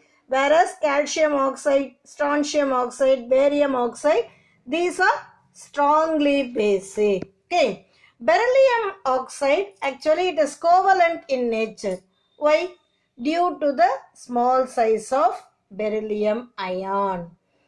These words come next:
Okay, except beryllium, other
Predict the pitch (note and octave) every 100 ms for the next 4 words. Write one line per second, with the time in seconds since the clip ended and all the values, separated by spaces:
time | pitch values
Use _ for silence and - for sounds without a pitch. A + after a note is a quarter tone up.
0 | _ A#3+ E4 C#5 F#3 - - - C#4 C#4+
1 | - F#4+ F#4 F#4 G#4 D4+ D4 D4+ D4+ D#4
2 | E4+ B4 - _ _ _ B3+ C4+ D#4+